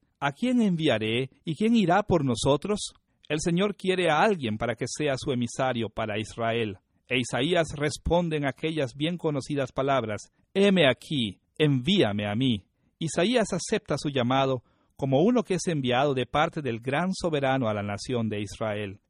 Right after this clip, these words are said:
El resto del libro de Isaías ilustra cómo el profeta sirvió en esta función. Él habló a los reyes y a otros líderes y a la gente. Él condenó las violaciones del pacto y ofreció la esperanza de las bendiciones del pacto al pueblo de Dios.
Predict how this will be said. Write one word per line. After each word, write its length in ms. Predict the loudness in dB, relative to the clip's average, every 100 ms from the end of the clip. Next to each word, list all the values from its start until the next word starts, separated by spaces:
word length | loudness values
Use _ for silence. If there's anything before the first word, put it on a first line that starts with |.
| -6
El 180 | -4 -2
resto 360 | -2 -2 -4
del 180 | -4 -2
libro 240 | -2 -2
de 80 | -2
Isaías 640 | -2 -2 -2 -2 -6 -8 -16 _
ilustra 480 | -2 0 0 -2 -4
cómo 420 | -2 2 2 2
el 80 | 2
profeta 480 | 0 -2 -4 -4 -4
sirvió 440 | -4 -6 0 0
en 100 | 0
esta 240 | -2 -6 -6
función. 540 | -4 -4 -4 -6 -8 -16 -4
Él 160 | 2
habló 260 | 4 4 4
a 60 | 4
los 180 | 2
reyes 400 | 2 0 0 -2
y 60 | 0
a 40 |
otros 240 | 0 0 -2
líderes 500 | 0 0 -2 -6 -10 _ _
y 80 | -4
a 60 | -2
la 100 | -2
gente. 480 | -2 -2 -4 -10 _ _
Él 200 | -2 -2
condenó 380 | 2 0 2 4
las 160 | 2 2
violaciones 600 | 2 0 0 0 0 0
del 140 | -4
pacto 440 | 0 -2 0 -6 -6 _ _ _
y 80 | 2
ofreció 400 | 2 0 2 4
la 80 |
esperanza 560 | 2 2 2 4 2 -2
de 80 | -2
las 160 | -2
bendiciones 640 | -2 -4 -4 -2 0 0 -2
del 160 | -4
pacto 400 | -2 -4 -4 -4
al 80 | -4
pueblo 420 | -2 0 0 0
de 140 | -6 -4
Dios. 380 | -4 -6 -10